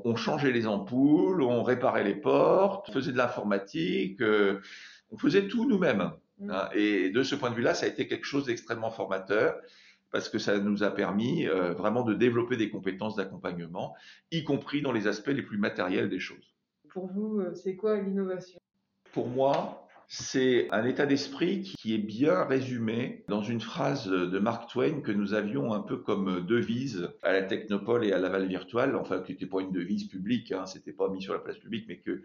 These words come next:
Speaker 1: que j'ai toujours partagé avec mes collaborateurs et avec les entreprises qui étaient là. C'est une phrase de Mark Twain qui disait : « Ils ne savaient pas que c'était impossible, ils l'ont fait. »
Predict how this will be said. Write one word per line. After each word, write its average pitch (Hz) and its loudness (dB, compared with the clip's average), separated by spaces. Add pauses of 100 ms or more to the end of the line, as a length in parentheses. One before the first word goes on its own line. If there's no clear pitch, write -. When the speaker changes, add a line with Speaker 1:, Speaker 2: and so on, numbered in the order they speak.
(120)
Speaker 1:
que 104 0
j'ai 107 -2
toujours 151 -2
partagé 117 -2
avec 90 -2
mes 87 -10
collaborateurs 90 -2 (460)
et - 0
avec 98 0
les 101 -2
entreprises 104 -6
qui 110 -6
étaient 98 -4
là. 143 -2 (260)
C'est 113 -2
une 113 -2
phrase 170 -2
de 123 0
Mark 117 -2
Twain - -2
qui 104 -8
disait : « 107 -2
Ils 143 0
ne 135 2
savaient 123 0
pas - -2
que - -8
c'était 123 -4 (140)
impossible, 120 -2 (120)
ils 127 0
l'ont 113 0
fait. » - -10